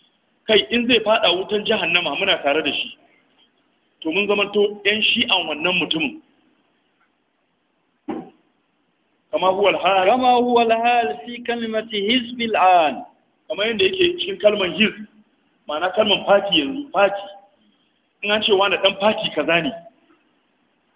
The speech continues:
Speaker 1: to in ya cika ɗan wannan party ɗin, to zai goyi wannan party, goyi bayan wannan party ta kowane hali. An gane? Nan in ana maganar party bi ma'anar kalima. Eh,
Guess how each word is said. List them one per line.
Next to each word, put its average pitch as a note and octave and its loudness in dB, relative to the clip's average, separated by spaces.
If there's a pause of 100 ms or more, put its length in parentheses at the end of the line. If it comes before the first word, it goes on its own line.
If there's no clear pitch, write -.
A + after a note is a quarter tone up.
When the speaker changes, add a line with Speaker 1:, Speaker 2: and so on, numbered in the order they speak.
(240)
Speaker 1:
to F4 -2
in A#3 2
ya B3+ 4
cika G#3 0
ɗan G#3 2
wannan F3 -2
party F#3+ 0
ɗin, G3 -6 (680)
to E3 -2
zai A3 4
goyi E3+ 4
wannan F3+ 0
party, G3+ 2
goyi E3 0
bayan G3 0
wannan F3+ -6
party G3 -4
ta G3 -12
kowane F#3+ -4
hali. C#3+ -4 (1120)
An F3+ -4
gane? G#3+ 0 (1080)
Nan A#3 -2
in A3 -6
ana G#3+ 2
maganar E3+ -2
party F#3+ 0
bi D#3 -6
ma'anar F3+ 0
kalima. D#3 -2 (1200)
Eh, G#3 2